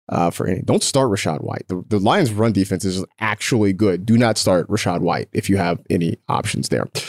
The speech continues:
Uh, Cardinals and the Rams. We talked a little bit about the Cardinals running back situation. If you have Keontae Ingram or Emari Demercado, it's one thing to have them.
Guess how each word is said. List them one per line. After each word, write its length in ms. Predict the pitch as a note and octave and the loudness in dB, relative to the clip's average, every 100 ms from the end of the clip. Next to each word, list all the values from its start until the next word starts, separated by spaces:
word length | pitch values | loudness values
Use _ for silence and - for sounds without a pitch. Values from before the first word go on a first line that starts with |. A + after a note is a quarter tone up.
| - - - | -12 -6 2
Uh, 160 | D3+ | 2
Cardinals 460 | D3 G#3 B3+ B3+ A#3 G#3+ | 4 4 6 6 4 4
and 200 | G#3 G3 | 4 6
the 60 | |
Rams. 440 | F3 A3 A#3 A#3 G3+ | 6 6 6 4 4
We 60 | |
talked 220 | F3 E3 | 4 2
a 40 | D3 | 4
little 220 | D#3+ D#3+ | 4 6
bit 100 | D#3 | 4
about 320 | C3+ D#3 D3+ | 4 4 4
the 80 | C#3+ | 2
Cardinals 360 | - D3+ C#3+ C3+ | 4 4 4 4
running 200 | C#3+ C#3 | 4 4
back 180 | C3+ | 4
situation. 640 | - C#3 C#3 C#3 C3+ D3+ C3 | 2 2 4 4 4 4 2
If 140 | A#2+ | 2
you 100 | A#2+ | 4
have 300 | A#2 A#2 B2+ | 4 4 2
Keontae 460 | - C3+ B2+ B2+ A#2+ | 0 0 2 4 4
Ingram 480 | A#2+ A#2+ A#2+ A#2 A#2 | 4 4 4 4 4
or 280 | A2 A2+ A2+ | 4 4 6
Emari 340 | A2+ G#2+ G#2 | 4 4 4
Demercado, 640 | G2+ G#2 G2 G#2+ G2+ G2+ | 4 2 4 4 4 4
it's 100 | A#2+ | 4
one 140 | D3 F#3+ | 4 4
thing 160 | E3+ | 4
to 80 | D3 | 4
have 300 | C3+ D3 C3 | 4 2 4
them. 220 | B2+ A#2+ | 4 2